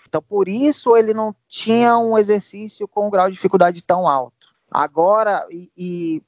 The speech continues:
porque isso fo-, ele estava fo-, focado nessas apresentações do solo e do salto, pra garantir pontos pra equipe. Então, ele teria que pegar mais leve no, no treino de argolas,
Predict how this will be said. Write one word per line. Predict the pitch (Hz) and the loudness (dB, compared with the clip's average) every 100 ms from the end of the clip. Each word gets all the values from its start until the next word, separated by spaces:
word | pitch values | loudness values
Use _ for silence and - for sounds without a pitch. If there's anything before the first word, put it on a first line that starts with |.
| _ | _
porque | - 170 190 | -4 4 6
isso | 185 202 226 | 6 2 -2
fo-, | 208 - 190 208 | -4 2 2 4
ele | 190 | -2
estava | 180 185 190 | -2 -2 -4
fo-, | 190 | -10
focado | - 180 170 175 | -6 -4 -2 -4
nessas | 175 170 165 151 | -6 -8 -10 -6
apresentações | 156 160 156 - 147 156 156 | -4 -4 -4 -4 -2 -2 -2
do | |
solo | 165 165 170 | -2 0 0
e | 190 | 0
do | 208 | -2
salto, | - 143 143 _ | -2 -2 -2 _
pra | 147 | -8
garantir | 143 151 151 - | -2 -2 -2 -8
pontos | - 160 | -2 -4
pra | - | 2
equipe. | 180 - 170 - _ - - - | 0 2 -2 -2 _ -20 -20 -4
Então, | 151 147 170 | -2 2 0
ele | 190 | 0
teria | 185 196 202 | 2 4 4
que | 214 | 0
pegar | _ 220 196 196 202 220 | _ 0 0 -2 0 -2
mais | 220 202 190 180 196 214 | -4 -10 -8 0 0 0
leve | 196 190 196 208 220 214 226 | 0 2 6 4 2 -4 -12
no, | 208 208 208 214 214 | -10 -12 -12 -12 -12
no | 214 | -12
treino | - 202 208 | -4 -4 4
de | 214 | 4
argolas, | 214 190 170 185 143 - - | 4 0 0 2 0 -4 -18